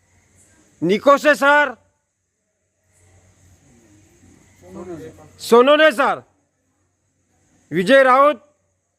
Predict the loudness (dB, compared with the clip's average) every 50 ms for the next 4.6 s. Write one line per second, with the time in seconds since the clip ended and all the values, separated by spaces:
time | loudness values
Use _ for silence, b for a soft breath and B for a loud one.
0 | _ _ _ _ _ _ _ _ _ -8 -4 0 0 0 0 0 -6 -8 -6 -6
1 | -6 -4 -2 0 0 0 0 0 0 -2 -2 -4 -6 -12 _ _ _ _ _ _
2 | _ _ _ _ _ _ _ _ _ _ _ _ _ _ _ _ _ _ -4 0
3 | 0 0 2 2 0 0 0 2 0 0 0 0 -2 -2 0 0 0 0 0 -2
4 | -2 -2 -2 -2 -2 -2 -2 -2 0 0 -2 -2